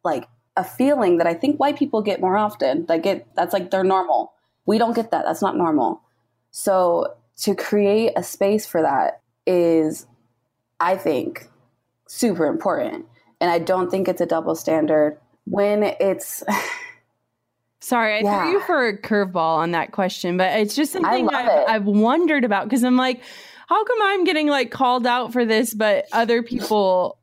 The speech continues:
Speaker 2: or maybe they
Speaker 1: Right,
Speaker 2: are.
Speaker 1: no.
Speaker 2: I don't know. I don't know," you know?
Speaker 1: No, I mean, ideally, I'd love to get to a place where we can have conversations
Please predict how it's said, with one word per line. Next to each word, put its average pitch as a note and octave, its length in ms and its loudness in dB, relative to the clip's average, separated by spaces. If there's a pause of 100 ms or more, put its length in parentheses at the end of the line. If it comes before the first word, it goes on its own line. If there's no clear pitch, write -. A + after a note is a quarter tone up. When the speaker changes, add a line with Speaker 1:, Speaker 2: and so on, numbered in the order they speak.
Speaker 2:
or A#3+ 140 2
maybe A#3+ 260 0
they C4+ 100 -4
Speaker 1:
Right, D4 100 2 (120)
Speaker 2:
are. - 60 -2
Speaker 1:
no. C4+ 60 0
Speaker 2:
I A3 160 0
don't B3 160 0
know. C4 200 0
I D3+ 180 0
don't G#3+ 160 0
know," B3+ 280 -2
you G3+ 160 0
know? A#3+ 280 -2 (340)
Speaker 1:
No, D4+ 200 4
I G3 180 0
mean, A#3 360 2 (320)
ideally, A3+ 500 2
I'd G#3+ 140 2
love F3 220 -2
to G3+ 80 -6
get F3+ 180 -2
to F#3 100 0
a E3+ 60 0
place E3+ 360 0
where F3 120 0
we D#3+ 160 2
can F3 160 -2
have F3 280 0
conversations E3+ 1040 -2